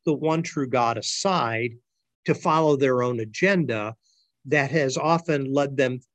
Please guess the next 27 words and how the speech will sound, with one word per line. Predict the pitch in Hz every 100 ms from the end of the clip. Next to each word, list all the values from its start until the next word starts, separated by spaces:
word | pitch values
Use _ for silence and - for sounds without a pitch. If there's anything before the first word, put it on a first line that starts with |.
| -
to | 160 147 131
idolatry. | 131 107 131 165 196 185 185 - 110 104 113 - 139
And | 127 131 -
in | 175 202
idolatry, | 160 131 123 120 127 117 - 120 117 117 - - _ _
they | 117 110 143 143 139 135 135 - _
chose | - - 175 165 151 127 - - _ _
all | 151 190 202
of | 131
these | 135 127 110 - - _ _
very | 123 113 151 180 180 156 143 135 - _ _ _ _ _
hurtful | - 185 185 - 120 -
things. | 151 127 98 110 - -
And | 147 127
I've | 131 135
already | 147 135 123 120
read | 131 135
that | 117 110 - -
catalog | 143 143 135 120 117 113 - - _
in | 151 135
verse | 147 135 -
twenty-nine | - 135 127 123 123 127
and | 120 113
following. | - 127 127 117 104 - _ _ _ _ _ _ _ -
You | 156 147
cannot | - 170 175 208 202
take | 208 175